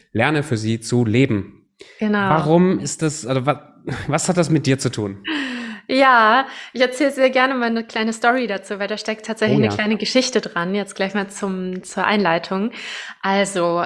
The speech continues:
Speaker 2: ähm, es war so, ähm, ich habe relativ früh,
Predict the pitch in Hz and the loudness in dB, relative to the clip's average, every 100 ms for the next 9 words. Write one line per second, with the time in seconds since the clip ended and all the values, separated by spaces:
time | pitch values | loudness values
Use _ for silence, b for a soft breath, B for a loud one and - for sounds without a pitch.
0 | - 202 202 202 202 - 220 220 208 208 | 0 2 2 0 -2 -2 -4 -2 0 2
1 | 208 185 190 175 165 165 185 226 - - | 2 0 -6 -6 -6 -8 -12 -14 -10 -2
2 | 202 196 196 190 190 214 _ _ _ _ | 0 2 2 0 -2 -8 _ _ _ _
3 | - 220 254 - 254 277 262 - - 254 | -4 -2 0 2 2 2 -4 -8 -4 -2
4 | 277 302 | 0 -2